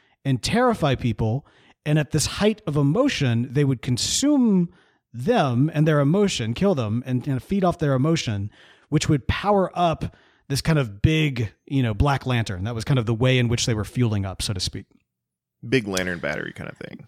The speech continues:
Speaker 1: Yeah. So
Speaker 2: Yeah.
Speaker 1: there's an argument to be made that this, they're,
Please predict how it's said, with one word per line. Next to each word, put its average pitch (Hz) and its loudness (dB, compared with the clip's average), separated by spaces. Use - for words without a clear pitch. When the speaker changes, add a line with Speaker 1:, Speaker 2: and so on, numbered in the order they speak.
Speaker 1:
Yeah. 311 -2
So 220 2
Speaker 2:
Yeah. - -10
Speaker 1:
there's 196 2
an 208 -4
argument 277 0
to - -2
be 208 2
made 123 -2
that 143 -2
this, 170 0
they're, 160 0